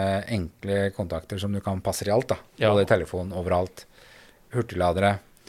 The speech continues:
Speaker 1: Eh,
Speaker 2: Det er litt sårbar-, sårbart hvis man må ha med seg sju forskjellige kabler, og så svikter den
Speaker 1: Ja,
Speaker 2: ene,
Speaker 1: ja,
Speaker 2: ikke sant?
Speaker 1: ja,
Speaker 2: Da er det
Speaker 1: ja.
Speaker 2: bedre å ha tre av samme typen som passer til alt.
Speaker 1: Ja, ja, ja, da blir det for mye knot.
Speaker 2: Mm.
Speaker 1: Eh,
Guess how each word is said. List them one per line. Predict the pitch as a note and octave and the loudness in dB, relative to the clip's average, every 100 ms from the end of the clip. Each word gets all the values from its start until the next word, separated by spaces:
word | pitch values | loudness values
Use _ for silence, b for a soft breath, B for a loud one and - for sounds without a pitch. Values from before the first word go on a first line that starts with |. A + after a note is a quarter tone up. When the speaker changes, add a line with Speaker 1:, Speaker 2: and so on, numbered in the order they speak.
| b b b - | b b b -8
Speaker 1:
Eh, | F#2+ F2+ F2+ F2+ F2+ F2 E2+ F2 - _ _ _ | -2 0 0 -2 -4 -4 -6 -10 -18 _ _ _
Speaker 2:
Det | A#2+ | 2
er | |
litt | B2+ - | 2 4
sårbar-, | B2 G2+ G#2 - - | 6 8 6 4 4
sårbart | A#2+ F#2 F#2+ G#2+ | 4 6 4 4
hvis | A2+ | 2
man | G#2 | 4
må | G#2 | 4
ha | G2+ | 4
med | F#2+ | 2
seg | G#2 | 0
sju | - F2+ | -2 -4
forskjellige | G2+ F#2+ F#2 | 0 0 2
kabler, | G2 F2 F2+ G2 G2 | 4 4 4 2 2
og | |
så | - F#2+ F#2 F#2 | 2 4 4 4
svikter | - G#2 - G2 | 2 -2 -4 -2
den | |
Speaker 1:
Ja, | F#2+ C#3+ | 2 4
Speaker 2:
ene, | D3+ | 6
Speaker 1:
ja, | |
Speaker 2:
ikke | C#3+ | 6
sant? | C3+ | 6
Speaker 1:
ja, | C3+ C3 | 6 8
Speaker 2:
Da | |
er | A2 | 8
det | |
Speaker 1:
ja. | C3+ G#2 | 8 6
Speaker 2:
bedre | A2 | 6
å | A2 | 6
ha | G#2+ | 6
tre | G#2+ G2 | 2 4
av | G2+ | 4
samme | - F#2+ F#2+ | 2 -2 -2
typen | F#2+ F#2 | -2 0
som | F2+ - | -4 -2
passer | G2 - | -2 0
til | F#2 F#2 | 2 2
alt. | - - | 0 4
Speaker 1:
Ja, | D3 E3 | 6 8
ja, | D3 | 6
ja, | C3+ C3 | 8 6
da | A#2 A#2 | 8 6
blir | A2+ A2+ | 6 4
det | A2 | 2
for | A#2 | 0
mye | G2+ G2+ G2 G2+ G2+ G2+ G2+ | 0 0 0 0 -2 -2 -2
knot. | G2+ G#2 - - | -2 -4 -6 -4
Speaker 2:
Mm. | D3+ A#2+ | 4 6
Speaker 1:
Eh, | A2+ A2+ | 6 4